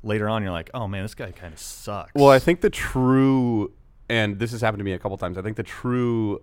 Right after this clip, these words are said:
Speaker 2: uh, like, stripping away of a first impression is when you actually live with somebody.
Speaker 1: I mean, yeah.
Speaker 2: <laughs> 'Cause, like, I've had, I've had roommates, and it's just, like, my whole,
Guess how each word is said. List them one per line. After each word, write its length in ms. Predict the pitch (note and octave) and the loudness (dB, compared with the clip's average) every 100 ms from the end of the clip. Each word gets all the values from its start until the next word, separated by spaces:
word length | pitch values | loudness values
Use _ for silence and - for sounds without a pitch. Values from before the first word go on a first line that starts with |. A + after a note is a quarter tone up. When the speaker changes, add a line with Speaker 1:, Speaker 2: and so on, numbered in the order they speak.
| - | -8
Speaker 2:
uh, 540 | G2 F#2 F2 E2 D#2 D2 - - - - - - - | -6 -4 -4 -6 -8 -12 -18 -20 -20 -20 -20 -12 -6
like, 160 | G2 | -6
stripping 420 | - - C3+ B2 A2 | -6 -2 0 2 0
away 320 | F#2+ F#2+ G2 | 0 0 2
of 80 | A2+ | 2
a 80 | A2+ | 0
first 220 | B2 A#2+ | -4 -6
impression 540 | B2+ C3+ B2+ - C#3+ - - - | -4 -2 -2 -2 -4 -4 -10 -8
is 600 | G#2+ G2+ F#2+ F2 E2+ - - - - - | 0 2 2 -2 -6 -14 -20 -20 -20 -8
when 200 | A2+ A2+ | 0 2
you 140 | G#2 G2+ | 4 2
actually 260 | F#2 F#2+ | 0 -4
live 180 | F2 D#2+ | -6 -8
with 100 | D#2+ | -10
somebody. 400 | E2 D2+ A#1+ F#2+ - - - - - - - - | -14 -12 -12 -14 -18 -20 -20 -20 -20 -20 -20 -12
Speaker 1:
I 60 | A2 | -6
mean, 280 | B2+ G#2+ F#2 | -4 -4 -4
yeah. 340 | F#2+ G#2 F#2 F#2+ - C#3+ | -4 -4 -6 -10 -10 -8
Speaker 2:
<laughs> 200 | C3+ - | -8 0
'Cause, 400 | C3+ A#2 - - - - - - - B2+ | 2 2 0 -8 -14 -18 -18 -18 -2 2
like, 220 | A#2 - | 2 4
I've 180 | B2 C3 | 0 4
had, 300 | C#3 B2+ G#2+ - - | 4 4 0 -8 -4
I've 120 | A#2+ | 0
had 160 | B2+ G2+ | 0 0
roommates, 420 | A2+ A2+ G2 - | -2 0 -2 -4
and 80 | F#2+ | -8
it's 100 | F2+ | -8
just, 280 | G2 F#2 - | -8 -8 -10
like, 300 | E2+ - F#2+ | -12 -12 -6
my 220 | G#2 F#2+ | -6 -4
whole, 580 | G#2 G#2 G2 F#2+ F2+ | -2 0 0 -2 -4